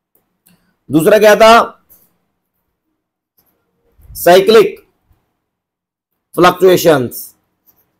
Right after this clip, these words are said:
सी, cyclic fluctuations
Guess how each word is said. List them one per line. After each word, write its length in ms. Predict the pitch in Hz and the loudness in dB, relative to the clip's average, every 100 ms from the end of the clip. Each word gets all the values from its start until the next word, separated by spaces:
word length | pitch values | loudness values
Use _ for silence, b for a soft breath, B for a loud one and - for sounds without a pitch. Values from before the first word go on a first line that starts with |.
| _ _ _ _ _ _ _ _ _ _ _ _ _ _ _ _ _ _ _ _ _ _ _ _ _ _ _ _ _ _ _ _ _ _ _ _ _ _ _ _ _ _ | _ _ _ _ _ _ _ _ _ _ _ _ _ _ _ _ _ _ _ _ _ _ _ _ _ _ _ _ _ _ _ _ _ _ _ _ _ _ _ _ _ _
सी, 580 | - - 190 156 - _ _ _ _ _ _ _ _ - | -10 -2 0 0 -4 _ _ _ _ _ _ _ _ -16
cyclic 600 | - 180 202 254 262 - | -4 -2 -2 -4 -6 -4
fluctuations 880 | 214 - 196 202 202 220 220 - | -4 -4 -4 -2 -2 -4 -6 -12